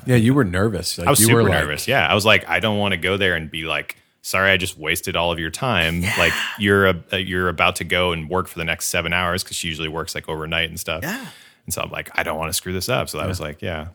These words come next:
Speaker 2: That's
Speaker 3: It, it, sometimes
Speaker 2: Yeah.
Speaker 3: the nerves are good. It
Speaker 2: Yeah.
Speaker 3: makes you work
Speaker 2: Yeah.
Speaker 3: harder.
Speaker 2: Yeah.
Speaker 1: It's true.
Speaker 2: What about you?
Speaker 1: My favorite episode is always the last episode that we've done.
Speaker 2: Aw.
Speaker 3: Smart.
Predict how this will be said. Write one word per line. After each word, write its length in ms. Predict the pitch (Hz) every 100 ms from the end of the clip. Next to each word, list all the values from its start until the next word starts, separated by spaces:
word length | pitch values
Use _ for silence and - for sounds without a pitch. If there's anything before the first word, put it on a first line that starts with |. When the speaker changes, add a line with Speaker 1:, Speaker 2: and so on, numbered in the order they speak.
| -
Speaker 2:
That's 140 | 127
Speaker 3:
It, 120 | 143 131 135
it, 120 | 151 143
sometimes 300 | 165 156 143
Speaker 2:
Yeah. 60 |
Speaker 3:
the 80 | 143
nerves 160 | 139 135
are 60 |
good. 240 | 127 127 117
It 40 | _ _
Speaker 2:
Yeah. 140 | 170 196
Speaker 3:
makes 100 | 98
you 100 | 135
work 180 | 131
Speaker 2:
Yeah. 60 | 139
Speaker 3:
harder. 320 | 127 123 127 -
Speaker 2:
Yeah. 220 | 175 85 -
Speaker 1:
It's 120 | -
true. 220 | - 104 - _ _ _ _ _
Speaker 2:
What 120 | 101
about 80 | 101
you? 200 | 113 120 - -
Speaker 1:
My 360 | 117 117 113
favorite 300 | 107 113 104
episode 340 | 95 90 98 87
is 100 | 80
always 480 | 90 90 90 82 -
the 140 | 80
last 320 | 80 78 -
episode 320 | 87 - -
that 100 | -
we've 140 | - -
done. 200 | 120 - - _ _ -
Speaker 2:
Aw. 680 | 107 95 80 76 73 73
Speaker 3:
Smart. 680 | 73 73 73 76 73 80 -